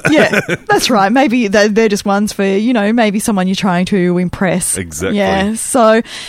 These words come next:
Speaker 2: um, thanks everyone for listening in. Uh, up next week on Pink Popcorn, we will be going film festival crazy.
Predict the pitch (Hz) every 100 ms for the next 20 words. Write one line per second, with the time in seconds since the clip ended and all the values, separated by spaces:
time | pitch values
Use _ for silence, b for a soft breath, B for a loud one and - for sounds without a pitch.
0 | B 277 302 320 339 339 - 392 392 359
1 | 349 311 302 294 285 277 247 247 277 277
2 | 285 B B B 233 240 240 240 240 240
3 | 240 - - 240 262 302 277 - - 226
4 | 214 233 311 - - - 214 214 226 226
5 | 226 - - 208 214 214 214 214 220 226
6 | 196 214 208 190 180 202 202 143 - -
7 | 226 214 208 190 180 170 - - 180 175
8 | 165 170 330